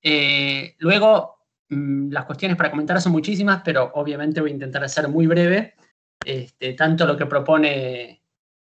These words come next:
lo que propone Julio en su artículo como en su exposición, eh, como lo que propuso recién el colega de Brasil, este, también todo es muy estimulante para la discusión. Em, mm, yo quería plantear brevemente algunas cuestiones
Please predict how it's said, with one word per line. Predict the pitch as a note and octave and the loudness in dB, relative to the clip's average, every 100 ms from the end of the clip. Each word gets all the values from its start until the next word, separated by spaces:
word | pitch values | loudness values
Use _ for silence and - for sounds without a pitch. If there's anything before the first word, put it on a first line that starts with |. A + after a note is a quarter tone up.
| _ | _
lo | B2+ | -16
que | B2+ | -10
propone | C#3 C#3+ D3+ | -4 0 0
Julio | C3+ E3 E3 D#3 | 2 2 4 2
en | |
su | C3+ C#3+ | 0 -2
artículo | C#3+ F3 D#3+ D3+ | 0 2 2 2
como | C3+ | 0
en | C3 | -4
su | - | -8
exposición, | C3 C3+ C3+ D#3+ E3 E3 D#3 - | -12 -12 -6 2 4 6 2 -2
eh, | C3 | -12
como | B2+ B2+ | -12 -12
lo | B2+ | -12
que | C3 | -10
propuso | C3+ B2+ D3 C#3+ | -10 -10 -10 -10
recién | B2+ - C#3+ | -12 -8 -2
el | C#3 | 2
colega | C3+ D3 C#3 C3 | 4 6 6 4
de | C3 | 4
Brasil, | C3 B2+ D#3 D3 | 4 4 4 4
este, | - B2+ | 2 2
también | B2+ C3 C3+ | 2 4 4
todo | C3 C#3 | 4 4
es | C3 | 4
muy | C#3+ C#3+ | 6 4
estimulante | C#3 C#3 C#3 D3 D3+ D3+ | 4 0 2 2 4 2
para | C#3 | 2
la | C3 | 0
discusión. | C3 C3 C3+ C3 A2+ A2+ - - - - - _ _ _ | -2 -4 -4 -2 -2 -4 -14 -20 -20 -20 -20 _ _ _
Em, | C#3+ C#3+ C#3+ C#3 C3+ C3+ C3+ C3+ C3+ - _ _ _ _ - | 0 2 2 0 0 -2 -2 -4 -8 -16 _ _ _ _ -4
mm, | D#3 D#3 D#3 D#3+ D#3 | 0 0 0 -2 -4
yo | D3 G#3+ A3+ A3+ - - | -4 2 2 2 -8 -4
quería | F3 F#3+ F3+ | 0 2 2
plantear | F3+ F3+ G3+ F#3+ | 0 0 0 2
brevemente | G3 F#3 F#3+ _ _ _ _ _ F#3 G3+ G3 | 2 0 -4 _ _ _ _ _ -2 -2 -2
algunas | F#3 F3+ F3 | -2 -2 -4
cuestiones | E3+ E3 F#3+ F#3+ | -8 -10 -8 -6